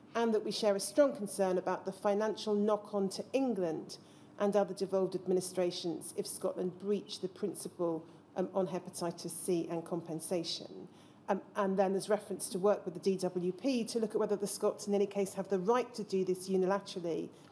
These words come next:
as social security matters are reserved, not devolved, and reference to waiting for the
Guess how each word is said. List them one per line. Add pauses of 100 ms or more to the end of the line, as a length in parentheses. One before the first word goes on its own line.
(360)
as
social
security
matters
are
reserved,
not
devolved, (560)
and (140)
reference
to (320)
waiting
for
the